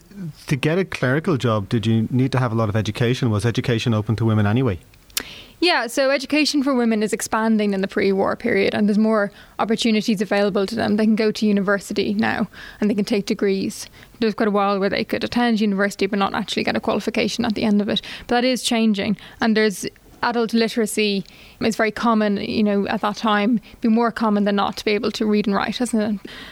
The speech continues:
Speaker 2: And so for a clerical worker, you typically had to take on a course in shorthand typing or something like that.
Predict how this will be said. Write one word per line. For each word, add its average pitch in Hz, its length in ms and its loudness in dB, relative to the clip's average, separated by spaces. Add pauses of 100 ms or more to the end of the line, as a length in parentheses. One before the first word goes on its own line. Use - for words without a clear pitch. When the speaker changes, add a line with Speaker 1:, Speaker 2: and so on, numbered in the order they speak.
(120)
Speaker 2:
And 233 220 2
so 220 360 0 (1000)
for 240 560 2
a 254 80 0
clerical 262 480 2
worker, 220 380 0 (180)
you - 240 0
typically 247 460 0
had 220 160 -2
to - 100 -2
take 202 320 0
on 202 280 2 (360)
a 220 80 0
course 226 340 0
in 220 80 2
shorthand 202 480 0
typing - 460 -2
or 196 60 -6
something 208 300 -4
like - 200 -4
that. - 260 -4